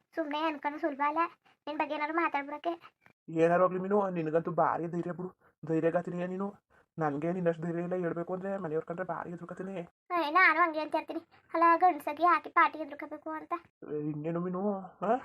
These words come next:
Speaker 2: ಇನ್ನೇನು? ಹೆಂಗ್ ಅಂತಿದ್ದೀನಿ ನೀನು ಅಷ್ಟೇ? ಏನೇನ್ ಬಿಟ್ಟಾರ? ಮರ್ಯಾದೆ ಹೊಂಟೈತದೆ. ಆಮೇಲೆ ದೊಡ್ಡ ಮನೆ ನಮ್ದು, ಆ, ಭಾರಿ ಅಣ್ಣ ತಮ್ದಿರು, ಅಕ್ಕ ತಂಗಿರು,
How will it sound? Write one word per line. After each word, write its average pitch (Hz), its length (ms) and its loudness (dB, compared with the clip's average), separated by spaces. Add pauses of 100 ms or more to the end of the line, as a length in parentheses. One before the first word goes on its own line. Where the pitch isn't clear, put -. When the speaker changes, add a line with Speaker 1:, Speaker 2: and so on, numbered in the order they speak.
(300)
Speaker 2:
ಇನ್ನೇನು? 180 400 -2 (420)
ಹೆಂಗ್ 170 160 0
ಅಂತಿದ್ದೀನಿ 170 380 0
ನೀನು 185 100 0
ಅಷ್ಟೇ? 190 220 -2 (680)
ಏನೇನ್ 165 260 -2
ಬಿಟ್ಟಾರ? 175 280 2 (840)
ಮರ್ಯಾದೆ 165 300 6
ಹೊಂಟೈತದೆ. 180 380 -2
ಆಮೇಲೆ 190 360 -2 (460)
ದೊಡ್ಡ 156 220 -2
ಮನೆ 160 260 -4
ನಮ್ದು, 170 560 -8 (360)
ಆ, 170 160 2
ಭಾರಿ 160 380 -4
ಅಣ್ಣ 160 380 -4
ತಮ್ದಿರು, 160 300 -6
ಅಕ್ಕ 165 140 -6
ತಂಗಿರು, 170 460 -8